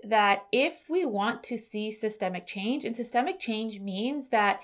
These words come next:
for the next generation of women, so people like my daughter, who today is five, when they graduate from university and start working, they will have equal opportunities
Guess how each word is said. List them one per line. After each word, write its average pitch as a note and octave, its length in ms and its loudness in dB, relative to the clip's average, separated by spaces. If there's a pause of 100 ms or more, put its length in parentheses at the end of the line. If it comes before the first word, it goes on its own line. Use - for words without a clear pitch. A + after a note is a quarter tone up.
(240)
for A#3+ 160 4
the A#3 100 0
next A3 300 -2
generation B3 460 0
of F#3+ 200 -4
women, G#3 440 -4
so B3 100 0
people C4+ 340 -2
like A3+ 220 2
my G3+ 140 0
daughter, G3 480 0
who A3 120 -4
today G3+ 440 -2
is - 160 -16 (200)
five, B3 600 6 (340)
when A#3+ 220 2
they D#4+ 260 4
graduate B3 640 2
from G#3+ 160 -6
university F#3+ 480 -2
and G#3 100 -4
start - 300 -2
working, B3 460 -6 (340)
they C4 540 6 (120)
will A3 260 -2
have G3 460 0
equal G#3 420 -4
opportunities F3 920 -6